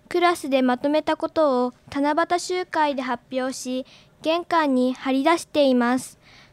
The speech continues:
そして、学期の終わりには、振り返りの活動をして、次の学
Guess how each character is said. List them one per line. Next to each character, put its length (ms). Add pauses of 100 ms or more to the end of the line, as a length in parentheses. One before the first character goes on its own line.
そ 220
し 100
て、 460
学 260
期 120
の 260
終 40
わ 120
り 100
に 200
は、 300 (280)
振 140
り 120
返 280
り 100
の 140
活 260
動 220
を 100
し 100
て、 300 (360)
次 260
の 160
学 180